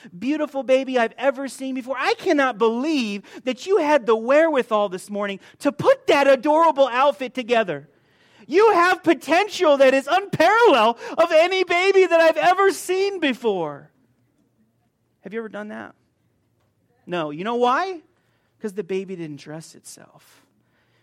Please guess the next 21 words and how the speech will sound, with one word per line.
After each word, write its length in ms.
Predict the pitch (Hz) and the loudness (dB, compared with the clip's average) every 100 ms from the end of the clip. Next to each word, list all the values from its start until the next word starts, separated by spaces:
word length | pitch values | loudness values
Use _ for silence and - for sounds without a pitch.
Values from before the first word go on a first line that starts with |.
| _ _ _ | _ _ _
Even 280 | - 262 285 | -10 -4 -2
when 160 | 269 247 | -2 -4
the 80 | |
kids, 480 | 220 - 254 240 196 | -6 -6 0 0 0
even 260 | 240 330 349 | -10 -8 -6
when 240 | 214 196 | -6 -6
you 140 | 180 320 | -4 -2
were 180 | 269 185 | 0 0
getting 320 | 214 214 208 | 0 -2 -4
a 20 | |
little 240 | 202 202 196 | -4 -4 -4
bit 140 | 196 | -4
older, 300 | 190 233 196 | -4 -2 -2
what 260 | 170 202 302 | 0 0 0
would 140 | 294 | -2
happen 500 | 240 226 247 254 214 | -6 -8 -8 -8 -12
to 140 | - 190 | -12 -14
you 260 | 185 190 - 185 | -12 -12 -14 -10
if 200 | 185 196 | -8 -8
your 280 | 202 254 277 | -8 -6 -6
parents 600 | 277 254 269 202 170 - | -8 -10 -6 -6 -8 -12